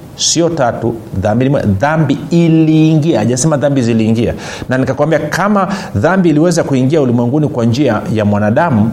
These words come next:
basi ina maana kwa njia ya mwanadamu pia dhambi inaweza ikaondolewa kutoka ulimwenguni.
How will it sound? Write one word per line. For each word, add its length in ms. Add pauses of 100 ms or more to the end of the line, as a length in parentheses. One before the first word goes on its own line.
basi 260
ina 120
maana 180
kwa 200
njia 180
ya 60
mwanadamu 500
pia 320
dhambi 420
inaweza 580
ikaondolewa 640
kutoka 400
ulimwenguni. 500